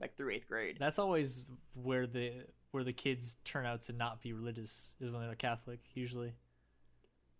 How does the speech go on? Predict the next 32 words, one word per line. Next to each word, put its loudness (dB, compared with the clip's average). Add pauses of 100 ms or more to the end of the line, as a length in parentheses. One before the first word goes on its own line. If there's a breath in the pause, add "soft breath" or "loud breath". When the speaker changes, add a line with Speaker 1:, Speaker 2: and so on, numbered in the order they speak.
(140)
Speaker 1:
Yeah, 2
Speaker 2:
From 0
what, 6
Speaker 1:
Catholic 12
Speaker 2:
from 6
Speaker 1:
school 8
Speaker 2:
what 10
Speaker 1:
was 8
Speaker 2:
I've 6
Speaker 1:
super 4
Speaker 2:
seen. -2
Speaker 1:
fun. 10
I 12
loved 6
it. 2
I 6
loved 0
growing 2
up 0
in, -2
like, -4
a -8
private 0
Catholic 0
school. -2
Speaker 2:
Oh, 0
dude, 4
some 2
people -2
hate -2
Catholic -4
school. -8